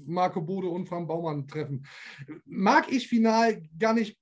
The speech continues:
beurteilen, weil da sicherlich auch intern eine ganze Menge passiert. Letztendlich ist es jetzt an der Zeit zu liefern. Und wenn du dich am Ende der Saison hinstellst und sagst,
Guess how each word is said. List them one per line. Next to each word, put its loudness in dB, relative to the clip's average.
beurteilen, 0
weil 0
da -2
sicherlich -4
auch -2
intern 4
eine -4
ganze -2
Menge 0
passiert. 0
Letztendlich 4
ist 0
es -6
jetzt 6
an -4
der -2
Zeit 0
zu -4
liefern. 2
Und -4
wenn 4
du 4
dich -2
am -6
Ende 2
der 4
Saison -2
hinstellst 2
und -6
sagst, -2